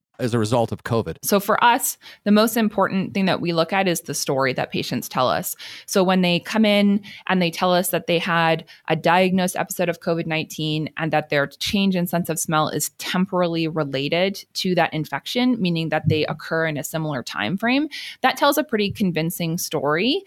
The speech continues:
Speaker 2: that their smell dysfunction is being caused by their covid nineteen infection.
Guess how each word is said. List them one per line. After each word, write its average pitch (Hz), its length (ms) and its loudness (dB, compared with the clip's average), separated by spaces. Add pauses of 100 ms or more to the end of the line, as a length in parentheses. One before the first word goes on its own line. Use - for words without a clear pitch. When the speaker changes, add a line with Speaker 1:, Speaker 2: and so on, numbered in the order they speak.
(260)
Speaker 2:
that 165 480 2
their 165 280 4
smell 160 220 -2
dysfunction 156 680 -4
is 160 120 -2
being 151 320 -4
caused 156 680 0
by 139 580 0
their 156 160 -2
covid 147 260 -4
nineteen 147 340 -6
infection. 208 560 -4